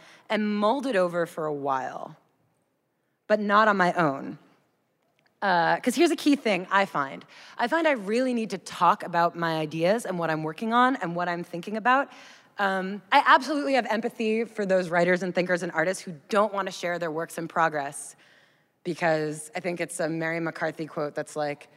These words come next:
"To advertise one's aspirations is to broadcast one's failures." Like, I get that. But,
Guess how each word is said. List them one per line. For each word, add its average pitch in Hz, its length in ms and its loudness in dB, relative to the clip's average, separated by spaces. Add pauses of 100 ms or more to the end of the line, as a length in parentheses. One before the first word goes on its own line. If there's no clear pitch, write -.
(400)
"To - 180 -6
advertise 165 640 0
one's 156 480 -4
aspirations 147 840 -2
is 139 140 -8
to 151 100 -12
broadcast 143 600 -4
one's 147 260 -4
failures." 135 480 -2
Like, 151 180 -4
I 196 80 2
get 180 320 2
that. 135 300 -6 (640)
But, 220 300 6